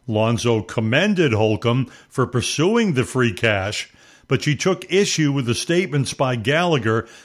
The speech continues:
that a verbal agreement between the town and the schools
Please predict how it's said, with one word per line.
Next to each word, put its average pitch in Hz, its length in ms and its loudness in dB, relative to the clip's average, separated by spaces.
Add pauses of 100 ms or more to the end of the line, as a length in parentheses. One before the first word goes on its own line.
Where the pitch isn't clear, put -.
that 131 280 0
a 131 300 0
verbal 156 680 0
agreement 139 800 0 (240)
between 139 400 0
the 123 80 0
town 156 640 0
and 131 300 0
the 151 80 0
schools 139 680 0